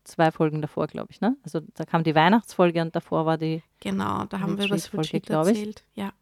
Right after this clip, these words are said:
Speaker 1: Genau, auf Instagram ähm, berichten wir auch immer wieder jetzt über das Retreat. Und sonst schreib uns einfach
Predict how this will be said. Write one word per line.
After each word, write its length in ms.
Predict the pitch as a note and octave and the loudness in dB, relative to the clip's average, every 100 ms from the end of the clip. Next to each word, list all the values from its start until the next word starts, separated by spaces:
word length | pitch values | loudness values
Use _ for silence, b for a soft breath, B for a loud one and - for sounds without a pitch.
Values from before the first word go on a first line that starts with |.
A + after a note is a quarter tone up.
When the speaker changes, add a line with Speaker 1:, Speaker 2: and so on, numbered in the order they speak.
| _ _ _ _ _ _ - | _ _ _ _ _ _ -8
Speaker 1:
Genau, 280 | D#3 D3 C#3+ | -4 -2 -2
auf 160 | C#3 | -2
Instagram 680 | F3 F#3+ - F3+ F3 E3 E3 b b b b b - | 0 0 0 0 2 0 -2 b b b b b -8
ähm, 600 | D#3+ D#3 D#3 D#3 D3+ D3+ | -4 -2 -2 -4 -8 -10
berichten 380 | - D#3 D3+ - | -10 -10 -10 -2
wir 140 | D3+ D#3 | 2 4
auch 320 | D#3 D#3 D#3+ | 6 4 0
immer 260 | D#3+ D#3+ D#3 | -2 -2 -2
wieder 240 | E3 E3 | 0 0
jetzt 380 | D3+ D3+ - - | 0 -2 -8 -14
über 260 | - D3+ D3+ | -8 -6 -6
das 260 | D#3+ - - | -8 -12 -10
Retreat. 600 | D#3 - D#3 D#3 D#3 - - | -10 -10 -8 -6 -6 -8 -8
Und 520 | D3+ D3 D3 D3+ D3 _ - _ - | -4 -4 -4 -8 -12 _ -20 _ -14
sonst 420 | - F3+ F3 - | 2 4 4 2
schreib 220 | D#3+ D#3 | 4 4
uns 180 | F#3 - | 2 0
einfach 380 | D#3 D3+ F3+ | -2 0 -4